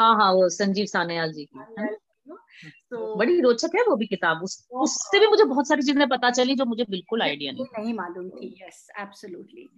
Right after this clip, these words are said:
Speaker 1: बिल्कुल।
Speaker 2: तो
Speaker 1: अच्छा, अच्छा जी, तुमने इतना सुंदर श्लोक पढ़ के बताया, हिरण्यगर्भ,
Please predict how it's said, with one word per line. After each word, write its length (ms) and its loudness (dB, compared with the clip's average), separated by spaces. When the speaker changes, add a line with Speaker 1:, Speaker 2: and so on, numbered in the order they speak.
Speaker 1:
बिल्कुल। 300 -20
Speaker 2:
तो 640 -12
Speaker 1:
अच्छा, 260 -6
अच्छा 360 -6
जी, 220 0
तुमने 180 -4
इतना 160 -4
सुंदर 320 -2
श्लोक 480 0
पढ़ 100 -2
के 160 -2
बताया, 640 -6
हिरण्यगर्भ, 600 -2